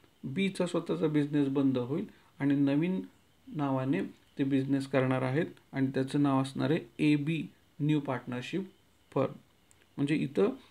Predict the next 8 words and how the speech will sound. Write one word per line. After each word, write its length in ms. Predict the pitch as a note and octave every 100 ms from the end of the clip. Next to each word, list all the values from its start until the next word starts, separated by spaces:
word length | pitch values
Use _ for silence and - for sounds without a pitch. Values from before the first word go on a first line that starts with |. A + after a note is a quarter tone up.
| _ _
दोन 340 | C3+ E3 F#3+
सोल 340 | F#3 - F3 F3+
प्रोप्रायटर 840 | - D#3 C#3+ D3+ C#3+ C#3 E3+ C#3+ D3 -
एकत्र 540 | - D3 - D#3 - D3 -
येऊन 380 | F3 E3 D3 E3 - _ _
अमालगमेशन 840 | C#3+ D3 D3+ D3 D3 C#3+ C#3 F3+ F3+
करू 280 | G3 G3
शकतात. 500 | E3+ D#3+ C3+ - C#3